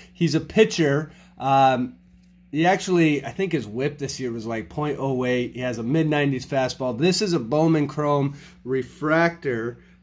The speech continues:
Uh, let me see if I can get that number to show up here. There we go. So this is number four oh one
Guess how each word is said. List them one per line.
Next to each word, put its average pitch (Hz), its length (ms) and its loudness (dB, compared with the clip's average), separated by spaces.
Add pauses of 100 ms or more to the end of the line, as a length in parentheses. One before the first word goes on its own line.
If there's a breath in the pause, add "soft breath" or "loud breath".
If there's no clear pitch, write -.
(120)
Uh, 123 340 -4
let 139 120 0
me 151 80 -4
see 151 140 -8
if 143 120 -10
I 139 60 -2
can 127 100 -4
get 135 200 -6
that 120 180 -6
number 127 640 0
to - 160 -14
show 127 540 -4
up 123 240 -6
here. 127 580 0
There 131 300 -4
we 127 120 -4
go. 131 800 0 (300 loud breath)
So 147 180 -10
this 175 240 -2
is 160 140 -2
number 160 400 -2
four 180 720 2
oh 170 260 4
one 156 560 -2